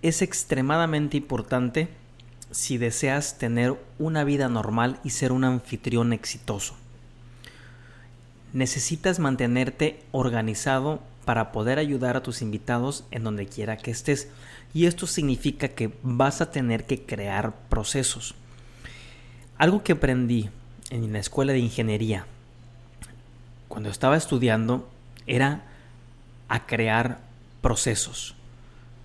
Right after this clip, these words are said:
Un proceso con una serie de pasos, y si es complicado, simplemente divídelo en procesos o en pasos más pequeños. Si logras tener un proceso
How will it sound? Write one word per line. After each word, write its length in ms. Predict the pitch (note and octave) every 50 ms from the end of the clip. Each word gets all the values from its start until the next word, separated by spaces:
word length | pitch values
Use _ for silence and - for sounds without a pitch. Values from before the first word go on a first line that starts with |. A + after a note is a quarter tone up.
| - - - - -
Un 160 | - D#3 D3+
proceso 720 | - D3+ C#3 B2 - - D#3 D3 - - F3+ F3 F#3 G3 - - - - - - -
con 160 | - - A#2+
una 200 | B2 C3 C3 B2+
serie 340 | A#2 - - C#3 B2+ B2+ A#2+
de 140 | A2 G#2+ G#2+
pasos, 600 | - - B2+ C3+ - - F3 F#3 - - - - - - - - - - - - - - - - - - - - - - - - - -
y 120 | - C3+
si 280 | - - D3 D3+ D3+ E3
es 160 | E3+ E3 -
complicado, 840 | - F#3+ F3 E3+ E3+ E3+ D3+ D3 - - C#3 C3 C#3 C#3+ C#3+ - - - - - - - - - - -
simplemente 1080 | - - - - D#3+ D#3+ D#3 D3+ D#3+ D3+ C3+ C3 C3 C3 C3 C3 A#2+ C#3 C3+ C3 B2 - - - - -
divídelo 840 | C3+ A#2+ A#2+ C3 C3+ B2+ C3+ D3+ E3 D#3 D#3 C#3+ B2+ A#2+ A2+ - - - - - -
en 200 | - A#2+ A#2 A2+
procesos 840 | - - - A2+ G#2 - - C3 B2+ A#2 - D#3 D3 D3 D3+ - - - - -
o 120 | - A#2+ A#2+
en 160 | A2+ A2 G#2+
pasos 480 | G#2+ - A#2 A#2 - - B2 A#2 A2+ A#2
más 240 | A2 G#2+ G#2+ -
pequeños. 640 | - - B2+ A#2+ - D3 D3+ D3 C3+ A#2 G#2 - - - - - - - - - - - - - - -
Si 200 | - - - -
logras 440 | D3 E3 G3 A3+ B3+ C4 B3+ A#3+ -
tener 240 | - F3 D#3 D#3 D#3
un 200 | D#3+ D#3+ D#3 D3+
proceso 640 | - - D3 C3 B2 - - B2 A#2 - - G2+ -